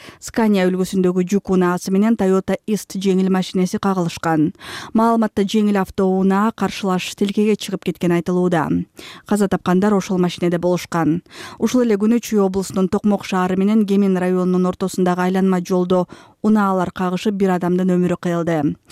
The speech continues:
Ондон ашуун адам жараат алып, ооруканага жеткирилгенин күбөлөр маалымдашты. Кабарга караганда, жүргүнчү таашыган кичи автобус балыкчыдан Бишкекке келе жатып, жүк ташуучу унаа менен кагылышкан. Былтыр Кыргызстандагы жолдордогу аварияларда сегиз жүздөн ашуун адам набыт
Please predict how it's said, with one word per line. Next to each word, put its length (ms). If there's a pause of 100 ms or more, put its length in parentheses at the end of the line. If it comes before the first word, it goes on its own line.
(320)
Ондон 260
ашуун 320
адам 320
жараат 380
алып, 240
ооруканага 480
жеткирилгенин 720
күбөлөр 400
маалымдашты. 800 (420)
Кабарга 400
караганда, 400
жүргүнчү 480
таашыган 560
кичи 240
автобус 540 (280)
балыкчыдан 640
Бишкекке 400
келе 240
жатып, 400
жүк 160
ташуучу 720
унаа 300
менен 320
кагылышкан. 720 (460)
Былтыр 320
Кыргызстандагы 640
жолдордогу 560
аварияларда 640
сегиз 260
жүздөн 400
ашуун 320
адам 320
набыт 300